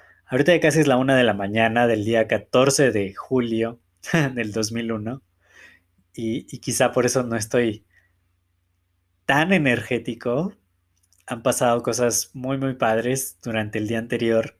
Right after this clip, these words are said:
y, y de verdad estoy agradecido con la vida, con el universo, contigo,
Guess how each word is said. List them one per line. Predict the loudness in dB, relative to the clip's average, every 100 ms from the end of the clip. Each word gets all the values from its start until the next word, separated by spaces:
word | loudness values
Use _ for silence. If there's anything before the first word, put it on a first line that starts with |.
| _ _ _ _ _ -12
y, | -4 -2 0 2 0 -2 -10 _ _ _ _ _ _ _ _ _ _ _ _ _ _ _ -20 -4
y | 0
de | 2
verdad | 2 4 2 2 -6 _ _ -10
estoy | -2 2
agradecido | 4 4 4 0 -4 -6 -8 _ _ _
con | -10 -6
la | -2
vida, | 2 4 2
con | 0 -4
el | -6
universo, | -8 -2 -2 -2 -6 -6
contigo, | -6 -6 -6 -4 -4 -6